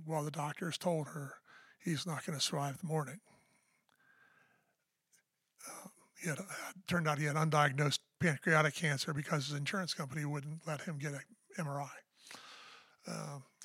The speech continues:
so he passed away then. But, but if I hadn't had that relationship and she didn't know she could call me,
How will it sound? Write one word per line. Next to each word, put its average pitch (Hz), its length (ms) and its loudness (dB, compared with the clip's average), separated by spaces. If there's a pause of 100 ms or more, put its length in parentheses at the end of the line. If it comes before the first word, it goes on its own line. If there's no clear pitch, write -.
(280)
so - 160 -2
he 170 80 6
passed - 320 2
away 175 200 2
then. 156 220 0
But, 180 160 0 (300)
but 156 260 4 (520)
if 165 180 0
I 220 140 8
hadn't 196 300 2
had 180 220 2
that 175 180 0
relationship 156 720 0
and 165 100 -2
she 185 180 2
didn't 165 200 2
know 156 120 -2
she 151 200 -2
could - 220 -8
call 170 320 -2
me, 151 180 -6